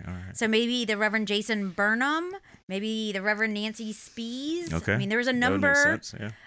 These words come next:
Speaker 2: of folks. So I first came to Northside, uh, to play sardines. And then after that, my second encounter was, uh,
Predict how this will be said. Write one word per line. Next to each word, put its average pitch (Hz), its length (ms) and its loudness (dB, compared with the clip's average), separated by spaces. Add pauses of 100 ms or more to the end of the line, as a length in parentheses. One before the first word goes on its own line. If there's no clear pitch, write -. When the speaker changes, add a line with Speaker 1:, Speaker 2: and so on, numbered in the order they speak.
Speaker 2:
of 240 120 -2
folks. 285 440 0
So 240 320 2
I 247 220 6
first 311 340 2
came 302 180 0
to 302 60 -4
Northside, 320 600 2 (400)
uh, 208 140 2
to 190 80 -6
play 254 220 0
sardines. 240 560 0 (280)
And 220 200 0
then 233 220 2
after 247 300 4
that, 262 200 2
my 233 160 2
second 277 460 0
encounter 233 680 0
was, 208 540 0 (500)
uh, 175 420 0